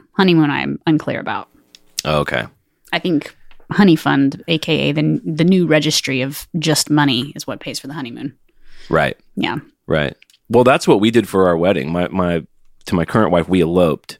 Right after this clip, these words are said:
Speaker 1: Mm-hmm.
Speaker 2: and my, my in-laws, they gave all their kids a certain amount of money. They were
Speaker 1: Mm-hmm.
Speaker 2: like, Look, we're gonna give all the kids this exact same chunk of money for their weddings. They can do whatever they want with it.
Speaker 1: Right.
Speaker 2: And I think we put a down payment on a house
Speaker 1: That's
Speaker 2: and bought
Speaker 1: smart.
Speaker 2: furni-, we bought, you know, we bought furniture.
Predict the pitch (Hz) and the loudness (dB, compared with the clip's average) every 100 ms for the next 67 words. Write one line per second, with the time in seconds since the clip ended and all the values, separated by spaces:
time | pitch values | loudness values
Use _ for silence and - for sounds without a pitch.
0 | 214 185 185 208 _ - 95 92 90 - | -6 -4 -4 -8 _ -2 2 2 2 -2
1 | - 107 139 120 101 90 - - - 95 | 0 2 4 4 2 0 -2 -4 2 2
2 | 104 98 104 110 104 - 101 87 82 98 | 4 4 4 4 0 0 -2 -2 -2 -2
3 | 80 87 80 76 71 60 - - 98 92 | -2 -2 -4 -4 -6 -8 -10 0 2 4
4 | 92 95 104 104 104 101 92 110 135 - | 2 0 0 2 2 2 4 2 2 0
5 | 123 104 95 - - _ _ - 87 113 | 2 2 0 -6 -10 _ _ -12 2 2
6 | - - 101 90 95 101 - - 101 98 | 2 -2 -8 -4 0 0 0 -2 0 0
7 | 98 92 92 87 82 - 80 80 82 78 | -2 0 0 0 -2 -2 -2 -2 -2 -4
8 | 69 60 - _ _ - 98 104 104 98 | -8 -14 -16 _ _ -4 -2 0 0 0
9 | 90 82 78 78 55 57 50 - - 175 | 0 -2 -2 -4 -6 -10 -12 -10 -8 -6
10 | 151 _ _ _ - 104 101 101 90 98 | -8 _ _ _ -2 0 2 2 2 0
11 | - 87 82 82 78 78 73 71 73 82 | 2 0 0 -2 -2 -4 -4 -6 -6 -8
12 | - - - - - 82 76 80 - - | -8 -12 -12 -8 -4 -2 -2 -4 -4 -4
13 | 82 76 101 92 82 95 82 64 78 71 | -6 -4 -2 0 -2 -2 -4 -4 -6 -4
14 | 65 73 60 - 55 | -4 -6 -10 -10 -8